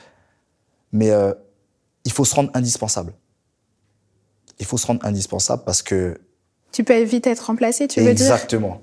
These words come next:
Speaker 2: Hmm.
Speaker 1: Tu vois, donc, euh, quand t'arrives, il faut que tu sois le plus fort. Tu vois, les gens sont,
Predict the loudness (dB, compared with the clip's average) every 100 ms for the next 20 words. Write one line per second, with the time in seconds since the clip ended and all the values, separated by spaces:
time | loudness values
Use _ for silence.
0 | -6 -4 -4 -8 _ -6 -2 -2 -2 -2
1 | -4 -4 -2 -2 2 2 2 -2 -6 -12
2 | -10 -10 -6 -4 -4 -4 -8 -8 -10 -6
3 | -2 -2 -2 -4 -4